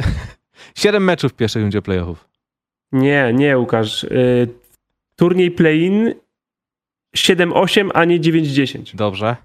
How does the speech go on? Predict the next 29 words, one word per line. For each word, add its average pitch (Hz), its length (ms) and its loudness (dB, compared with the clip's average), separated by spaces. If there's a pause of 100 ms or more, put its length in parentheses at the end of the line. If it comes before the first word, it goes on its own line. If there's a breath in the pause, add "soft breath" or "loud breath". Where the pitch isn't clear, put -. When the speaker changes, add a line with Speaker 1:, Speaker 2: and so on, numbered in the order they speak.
(140)
Speaker 1:
okej. 113 360 -4 (960)
Speaker 2:
Czyli 165 140 -2
taki 165 220 0
sam 156 160 0
wynik 151 180 0
jak 151 120 -2
w - 20 -14
tym 156 120 -2
sezonie, 135 360 0
no 123 80 0
więc 135 200 -2
ja, 135 160 0
ja 131 140 2
nie 123 120 0
wiem. 110 180 -6 (280)
Speaker 1:
Na 139 100 2
ile 165 140 0
procent 147 320 -2
oceniacie 131 300 2
Speaker 2:
Zdanie. - 80 0
Speaker 1:
prawdopodobieństwo, 120 760 -2
że 113 120 -4
K 113 220 -2
D 107 100 -6
nie 107 140 0
znajdzie 101 280 -4
nabywcy? 90 480 -8 (1400)
Speaker 2:
E, 117 280 -2
zero. 123 380 0